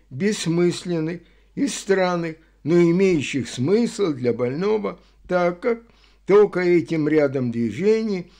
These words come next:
он освобождается от неприятного чувства. Таково, например, поколачивание по столу, перевёртывание предметов в пальцах определённое число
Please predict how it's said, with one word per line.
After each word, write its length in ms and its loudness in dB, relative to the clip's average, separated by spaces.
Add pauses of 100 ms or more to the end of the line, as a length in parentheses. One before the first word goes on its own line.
(140)
он 220 2
освобождается 1200 -2 (200)
от 200 -2
неприятного 800 -2
чувства. 560 -6 (880)
Таково, 600 2
например, 680 -2
поколачивание 1200 -2
по 180 -6
столу, 640 0 (380)
перевёртывание 1160 2
предметов 840 -2 (540)
в 140 -20
пальцах 680 0 (220)
определённое 1120 -2
число 600 -6